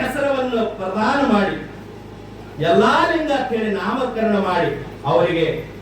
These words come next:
ನಾಲ್ಕೈದು ವಸ್ತುಗಳನ್ನು ಕೊಡ್ತಾರೆ, ಪ್ರಮುಖವಾದಂತಹ ವಸ್ತುಗಳನ್ನು. ಆ ವಸ್ತುಗಳು ಯಾವ್ಯಾವಪ್ಪ ಅಂತ ಕೇಳಿದ್ರೆ ಒಂದನೇದು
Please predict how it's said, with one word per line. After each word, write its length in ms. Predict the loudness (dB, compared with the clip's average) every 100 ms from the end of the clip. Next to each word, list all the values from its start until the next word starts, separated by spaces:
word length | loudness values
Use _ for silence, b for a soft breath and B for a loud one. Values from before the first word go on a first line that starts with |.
| -6 -2
ನಾಲ್ಕೈದು 640 | 0 0 0 0 0 2 2
ವಸ್ತುಗಳನ್ನು 580 | 2 0 0 2 2 0 0
ಕೊಡ್ತಾರೆ, 340 | -2 0 0 0
ಪ್ರಮುಖವಾದಂತಹ 840 | 0 0 0 2 2 2 0 0 0
ವಸ್ತುಗಳನ್ನು. 560 | 0 -2 -2 0 -2 -4 -8 -14 -4 0
ಆ 40 | 2 2
ವಸ್ತುಗಳು 460 | 2 2 4 4 4
ಯಾವ್ಯಾವಪ್ಪ 420 | 4 4 4 4 0
ಅಂತ 120 | -2 -2
ಕೇಳಿದ್ರೆ 380 | -2 0 0 0 -4 -8 -14 -6 0
ಒಂದನೇದು 520 | 2 4 4 4 4